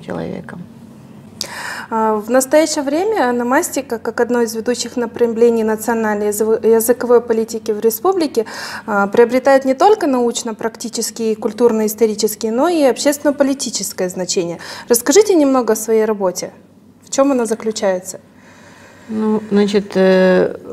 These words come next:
Speaker 1: моя, э, мое ведомство, где я служу, Управление культурой, э, там есть, э, значит, Управление культурой реализовывает, естественно, государственную политику в сфере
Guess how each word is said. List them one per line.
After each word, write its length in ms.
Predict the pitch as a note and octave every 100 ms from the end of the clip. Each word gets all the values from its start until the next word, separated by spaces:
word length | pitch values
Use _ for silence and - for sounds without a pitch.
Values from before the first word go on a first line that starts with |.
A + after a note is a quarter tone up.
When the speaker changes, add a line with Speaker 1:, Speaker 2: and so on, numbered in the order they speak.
| - - - - - - - - - - - -
Speaker 1:
моя, 800 | F#3+ F#3+ G3 G#3 A3 C4+ D4 -
э, 640 | F3 F3+ F3 F3 F3 F3
мое 320 | F3+ G3 B3
ведомство, 540 | C#4+ B3+ G3 G3 - E3
где 180 | E3+ F#3
я 80 |
служу, 540 | F3+ G3 G3 F#3 E3+ E3 E3 - _ _ - - - - - -
Управление 580 | G3 G#3 G3 G3+ G3 F#3+
культурой, 680 | G3+ F#3+ G3 F3 E3+ E3+ E3 - -
э, 640 | F3+ F3 F3+ F3+ F3 G3 G3
там 220 | G#3+ G#3+
есть, 400 | F#3 G#3 A3 -
э, 1400 | D#3+ F3+ F3+ F3+ F3+ F3 E3+ - - - - - - -
значит, 240 | E3 -
Управление 420 | G3 G3+ G3+ G3+ G3+
культурой 460 | G3+ G3+ C#4 C#4
реализовывает, 880 | - G3 G#3 G3+ A3 G#3+ F#3 E3+ D#3+
естественно, 720 | F3 F3 E3+ F3 - E3+ D#3+ -
государственную 680 | F#3 F#3+ G3+ G3+ G3+ F#3 F3+
политику 460 | F#3 F#3 F#3 -
в 60 | E3+
сфере 480 | - G#3 G3 E3